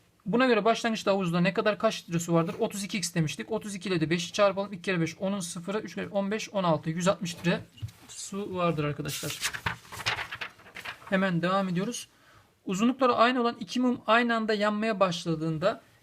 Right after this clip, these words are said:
biri iki saatte, diğeri üç saatte tamamıyla yana-, yanarak bitmektedir. Şimdi bu zor bir soru arkadaşlar. Şimdi iki tane mum var. Uzunlukları aynıymış. Bu iki saatte yanıyor.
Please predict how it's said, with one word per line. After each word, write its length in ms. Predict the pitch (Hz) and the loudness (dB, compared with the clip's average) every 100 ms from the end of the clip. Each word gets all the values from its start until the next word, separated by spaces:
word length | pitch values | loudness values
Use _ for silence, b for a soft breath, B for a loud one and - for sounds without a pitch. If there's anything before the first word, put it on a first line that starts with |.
| - | -6
biri 160 | 196 | -4
iki 220 | 247 208 233 | -4 -4 -2
saatte, 460 | - 202 196 226 | 2 2 2 -4
diğeri 320 | 196 220 240 - | 0 0 -2 -8
üç 280 | 247 - - _ _ | -12 -12 -16 _ _
saatte 440 | - 190 180 220 | 0 2 2 0
tamamıyla 440 | - 196 190 196 208 | 0 2 2 2 -2
yana-, 340 | 190 175 170 180 | 0 0 -2 0
yanarak 400 | 170 160 190 180 | 2 4 2 -2
bitmektedir. 480 | 180 165 143 139 B B B - | -2 0 0 -4 B B B -6
Şimdi 200 | 233 220 | -2 -2
bu 60 | |
zor 240 | 202 247 185 | 2 2 2
bir 40 | |
soru 200 | - 151 | 0 0
arkadaşlar. 480 | 143 151 127 240 254 b b b | 0 -4 -2 -4 -4 b b b
Şimdi 240 | - 214 | -12 -10
iki 120 | - 208 | -8 2
tane 200 | 214 220 | 2 4
mum 260 | 214 190 | 2 4
var. 240 | 147 - - _ _ _ _ _ _ _ - | 2 0 -8 _ _ _ _ _ _ _ -8
Uzunlukları 440 | 180 196 175 170 | -2 -2 0 0
aynıymış. 680 | - 185 196 160 160 240 - b b b b _ | 4 4 4 2 0 -4 -8 b b b b _
Bu 100 | 247 | -8
iki 220 | 330 220 247 | -6 -4 0
saatte 420 | - 196 175 175 | 4 4 4 0
yanıyor. 500 | 160 160 240 - | 2 2 0 -2